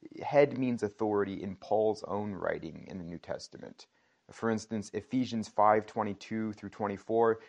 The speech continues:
says, "Wives, submit to your own husbands as to the Lord, for the husband is the head of the wife, even as Christ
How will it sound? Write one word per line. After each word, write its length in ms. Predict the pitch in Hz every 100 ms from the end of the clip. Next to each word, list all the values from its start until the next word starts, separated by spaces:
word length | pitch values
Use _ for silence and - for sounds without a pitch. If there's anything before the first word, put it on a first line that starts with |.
| _
says, 280 | - 101 92
"Wives, 540 | 104 101 107 110 107
submit 600 | - 107 95 107 120 -
to 100 | -
your 240 | 104 104 -
own 240 | 113 120
husbands 640 | 123 117 101 101 98 101 - _ _ _ _
as 260 | 107 107 110
to 120 | -
the 120 | 135 143
Lord, 420 | 113 98 95 95 - _ _
for 100 | 113
the 120 | 107
husband 640 | - - 127 113 131 123 110
is 240 | 113 95
the 100 | 101
head 280 | 98 110 107
of 120 | 98
the 100 | 101
wife, 460 | 90 90 90 - - _ _ _ _
even 320 | 127 127 123
as 140 | 104 101
Christ 680 | - 117 107 104 - -